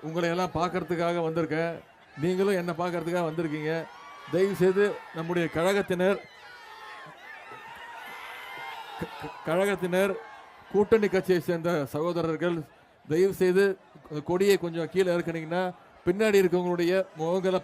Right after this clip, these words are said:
பார்த்து பேச முடியும். வருகின்ற,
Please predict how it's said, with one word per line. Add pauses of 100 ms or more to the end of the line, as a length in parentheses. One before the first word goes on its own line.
பார்த்து
பேச
முடியும். (4000)
வருகின்ற,